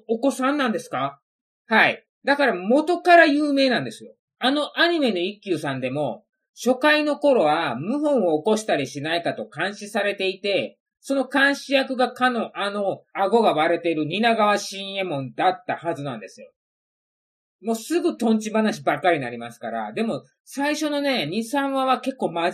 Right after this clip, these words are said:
面目に話してたと思います。で、その一休さん、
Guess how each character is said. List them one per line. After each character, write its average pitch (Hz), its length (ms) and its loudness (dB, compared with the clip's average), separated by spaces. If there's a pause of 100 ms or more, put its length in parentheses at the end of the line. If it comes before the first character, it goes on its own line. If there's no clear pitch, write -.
(100)
面 190 120 -4
目 - 0 -
に 190 100 -6
話 180 360 -6
し - 60 -20
て - 100 -6
た 110 120 -8
と 220 200 -14
思 233 180 -12
い 220 60 -14
ま - 80 -20
す。 208 100 -18
で、 269 140 6
そ 285 140 -2
の 277 100 2
一 269 160 0
休 180 160 -2
さ 147 160 -2
ん、 120 140 -8